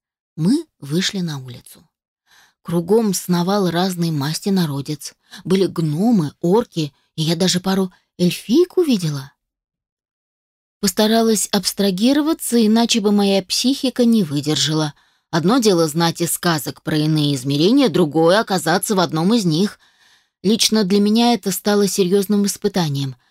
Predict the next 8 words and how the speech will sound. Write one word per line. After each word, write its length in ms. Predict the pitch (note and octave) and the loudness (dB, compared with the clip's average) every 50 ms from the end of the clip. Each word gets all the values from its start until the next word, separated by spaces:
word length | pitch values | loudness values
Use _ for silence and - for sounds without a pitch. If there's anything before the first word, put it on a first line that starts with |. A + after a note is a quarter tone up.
| _ _ _ _ | _ _ _ _
Всё 300 | - - - A3 A3+ A#3+ | -8 -4 0 2 2 2
это 180 | G3 - D3+ | 2 0 -2
мне 180 | C#3+ C#3+ D3 D3+ | -4 -4 -4 -4
чуждо. 520 | - - E3 D3 B2+ - - C3 C3+ C#3 - _ _ _ _ _ _ _ _ _ _ _ _ _ _ _ | -4 -6 -6 -6 -8 -10 -12 -14 -16 -16 -18 _ _ _ _ _ _ _ _ _ _ _ _ _ _ _
Когда 360 | - G#3+ G3+ G3+ G#3 B3+ C4 B3+ | -4 -4 -2 2 2 2 4 2
подошли 440 | - A#3 A3+ A#3+ A3+ - B3+ B3 | 2 0 0 0 0 0 0 -2
к 80 | B3 - | -2 -2
порталу, 640 | - A#3 A#3+ A#3 - - C#4+ C#4+ C#4 B3+ C4 B3 B3 | -2 -2 -2 -2 0 0 2 2 2 2 0 -2 -2